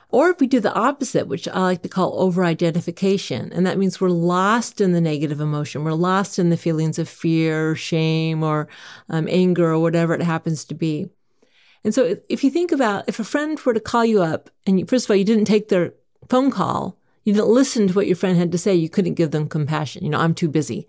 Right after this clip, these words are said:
We often do that with ourselves, actually. I'm too, we're too busy to, to pause and acknowledge we're hurting and we need a little help.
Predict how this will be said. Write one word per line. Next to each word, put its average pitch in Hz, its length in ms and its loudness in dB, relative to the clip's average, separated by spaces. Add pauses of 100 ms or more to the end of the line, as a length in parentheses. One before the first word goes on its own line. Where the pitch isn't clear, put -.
(160)
We 247 100 4
often 320 240 4
do 262 140 6
that 208 120 0
with 165 160 0
ourselves, 175 400 0
actually. 147 480 -4 (340)
I'm 202 140 2
too, - 160 -8
we're 240 140 2
too - 180 0
busy 208 640 4 (560)
to, - 240 -10
to 202 80 2
pause 214 400 2
and 190 80 2
acknowledge 170 460 2
we're 156 220 2
hurting 180 400 4
and 160 80 0
we 165 80 2
need 165 240 2
a 160 40 0
little 151 260 -2
help. 151 340 -2